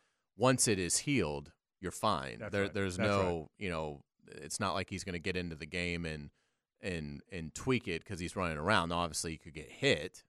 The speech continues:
Speaker 1: and,
Speaker 2: Correct.
Speaker 1: you know, something like that. You could just get another concussion. But, um, but in terms of, uh, in terms of the injury, once he's cleared, he's fine. And so,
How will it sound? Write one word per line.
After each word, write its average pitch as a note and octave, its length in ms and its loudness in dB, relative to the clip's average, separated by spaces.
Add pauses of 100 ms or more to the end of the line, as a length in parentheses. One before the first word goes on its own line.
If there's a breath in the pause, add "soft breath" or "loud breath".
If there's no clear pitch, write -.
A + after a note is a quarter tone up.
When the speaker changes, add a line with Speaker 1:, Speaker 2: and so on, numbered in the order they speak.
Speaker 1:
and, F#2 160 -2
Speaker 2:
Correct. E2+ 240 -4
Speaker 1:
you G2+ 80 -4
know, D#2+ 220 -6
something F2+ 320 -2
like D#2+ 220 -6
that. A2+ 120 2
You F2+ 80 2
could F#2+ 120 -8
just E2 160 -2
get E2 120 -4
another D#2+ 280 -6
concussion. D2 640 -4
But, F2 220 -6 (420)
um, E2+ 480 2 (140)
but G#2+ 140 4
in F#2 120 2
terms A#2 340 4
of, F2+ 380 0
uh, A2+ 160 0
in A2+ 120 -2
terms C3+ 240 4
of A2+ 60 2
the B2 60 6
injury, D3+ 260 2
once B2+ 200 2
he's B2+ 140 -2
cleared, C#3+ 300 0
he's A#2 140 0
fine. B2 360 -2
And F#2 160 -2
so, G2 320 4